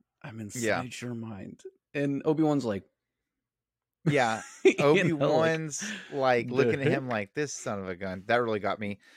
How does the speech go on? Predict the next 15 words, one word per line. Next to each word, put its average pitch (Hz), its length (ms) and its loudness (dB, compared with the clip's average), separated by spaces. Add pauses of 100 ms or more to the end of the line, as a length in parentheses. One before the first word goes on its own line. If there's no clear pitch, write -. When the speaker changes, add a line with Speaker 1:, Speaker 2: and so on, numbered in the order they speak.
(280)
Speaker 1:
Dude, 127 240 4
that 104 80 4
was 92 160 0
Speaker 2:
Um, - 20 -12
Speaker 1:
killing 113 500 0
me, 98 100 -8
bro. - 320 -12 (720)
Speaker 2:
So 156 500 6 (120)
the, 156 320 0
uh, 127 240 2 (180)
he's 131 360 -4
looking, 185 600 0
he 147 320 -2
basically, 147 800 0
um, 113 520 2